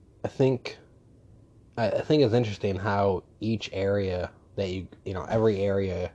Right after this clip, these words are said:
you grow up in, or wherever, you know, you guys grew up in,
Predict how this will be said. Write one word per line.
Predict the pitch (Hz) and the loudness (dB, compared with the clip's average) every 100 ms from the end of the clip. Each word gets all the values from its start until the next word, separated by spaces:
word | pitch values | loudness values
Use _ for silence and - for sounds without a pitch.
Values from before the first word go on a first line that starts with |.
| - | -8
you | 98 98 | -6 -4
grow | 98 92 | -2 0
up | 98 - | -2 -4
in, | 87 85 85 - _ - - - _ - | -6 -8 -12 -18 _ -20 -20 -20 _ -14
or | 90 85 | -10 -6
wherever, | 101 101 98 | 0 0 2
you | 95 78 92 | -2 -4 -8
know, | 87 - | -10 -6
you | 98 98 | -4 -2
guys | 98 90 | -2 -2
grew | 90 90 90 | -4 -2 -2
up | - | -2
in, | 85 87 | -4 -6